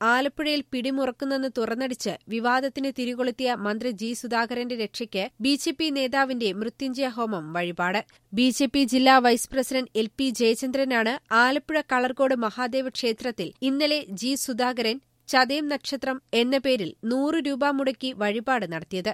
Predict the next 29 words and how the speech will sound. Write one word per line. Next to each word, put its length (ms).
സുധാകരന്റെ 640
വസതിക്ക് 480
സമീപം 480
താമസിക്കുന്ന 640
ജയചന്ദ്രൻ 600
പതിമൂന്ന് 420
വർഷം 340
മുമ്പ് 220
മുൻ 180
മുഖ്യമന്ത്രി 640
വി 200
എസ് 240
അച്യുതാനന്ദന് 760
നേരെ 300
രാഷ്ട്രീയ 480
ആക്രമണം 520
ഉണ്ടായപ്പോഴും 680
സമാന 440
വഴിപാട് 440
നടത്തിയിരുന്നു. 680
രണ്ടായിരത്തി 440
പതിനാറിൽ 580
അമ്പലപ്പുഴ 460
മണ്ഡലത്തിൽ 640
സുധാകരനെതിരെ 920
ബി 200
ജെ 160
പി 140
സ്ഥാനാർത്ഥിയായിരുന്നു 880